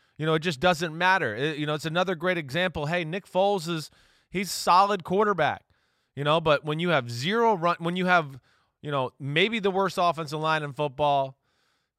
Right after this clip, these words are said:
the worst running attack in football, really not a starting running back on your roster,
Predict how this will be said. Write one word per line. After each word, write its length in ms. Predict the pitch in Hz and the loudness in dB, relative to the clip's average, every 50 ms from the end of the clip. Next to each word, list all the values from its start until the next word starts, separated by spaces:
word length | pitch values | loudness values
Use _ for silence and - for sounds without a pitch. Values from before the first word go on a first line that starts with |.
| _ | _
the 120 | 98 123 123 | -6 -6 -2
worst 340 | 127 170 208 202 - - | 2 4 4 2 2 0
running 320 | 156 156 170 196 202 170 147 | 0 2 2 2 2 -2 -4
attack 420 | 135 - - 143 139 135 135 - | -8 -4 -2 0 0 0 -2 -4
in 80 | 139 127 113 | -8 -12 -6
football, 720 | - 143 135 - - 131 131 127 123 120 120 120 117 120 _ _ _ - | -4 -2 -2 -2 -2 -2 0 0 0 0 -2 -6 -10 -16 _ _ _ -10
really 400 | 123 131 170 196 196 180 170 160 | -2 2 2 2 2 2 -2 -2
not 260 | 151 147 165 180 185 | 0 4 4 4 4
a 60 | 165 | 2
starting 540 | - - - 180 170 165 160 156 147 135 127 | -2 -2 0 2 2 2 2 -2 -4 -4 -2
running 260 | 135 147 147 143 135 | -2 -2 -2 -2 0
back 220 | 143 139 139 - | 0 0 0 0
on 120 | 147 139 139 | -2 -4 -4
your 160 | 131 120 113 | -4 -4 -4
roster, 680 | 107 107 131 156 156 135 - - - 110 101 101 101 | 0 4 4 6 6 4 2 -4 -6 -6 -6 -6 -8